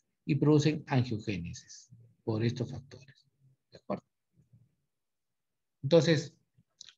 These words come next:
adicional, además de los factores indu-, todo de la hipoxia, existen otros reguladores transcripcionales, como estos factores, actividad de proteína uno y otros factores que están realmente implicados como procesos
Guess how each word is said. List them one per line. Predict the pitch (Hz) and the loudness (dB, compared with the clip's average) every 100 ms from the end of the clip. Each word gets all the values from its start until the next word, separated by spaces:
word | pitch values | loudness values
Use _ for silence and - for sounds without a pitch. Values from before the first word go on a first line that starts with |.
| _ - | _ 2
adicional, | 156 160 147 165 190 226 214 - | 4 4 4 4 6 6 4 2
además | 147 147 151 170 214 190 | 2 2 2 4 4 4
de | 151 | 2
los | 139 - - | 0 -2 -10
factores | - 127 165 185 | -10 -2 0 2
indu-, | 170 156 - - 123 | 2 0 -2 -8 -4
todo | 156 165 | 2 2
de | 151 139 127 | 2 0 0
la | 135 | 0
hipoxia, | 135 151 147 - 143 - _ _ _ - _ - | 2 0 0 -4 -4 -8 _ _ _ -20 _ 0
existen | 127 190 - 170 170 170 | 2 4 6 4 4 4
otros | 196 220 208 | 6 8 6
reguladores | 170 135 139 131 147 131 - | 6 4 4 6 6 4 0
transcripcionales, | - 214 214 214 208 170 165 143 156 147 | 2 2 4 0 0 0 2 2 0 -4
como | - 113 117 | -8 -6 -4
estos | 107 - | -4 -4
factores, | 143 - 107 113 - _ _ _ _ _ _ _ | -4 0 0 0 -4 _ _ _ _ _ _ _
actividad | 135 131 143 151 | -2 4 6 6
de | 147 | 6
proteína | 139 135 123 143 | 4 4 4 6
uno | 151 147 147 143 | 6 4 2 2
y | 139 | 0
otros | 143 151 | 2 0
factores | 156 143 151 147 | 0 0 0 -2
que | 165 170 151 | 0 0 0
están | 139 156 165 - | 0 0 0 -4
realmente | 127 127 147 147 143 - | 0 2 4 2 0 2
implicados | 139 117 120 117 156 175 185 | 2 4 0 0 0 0 -2
como | - 117 113 107 | -4 -4 -4 -8
procesos | - 101 135 127 139 | -8 -6 -4 -4 -6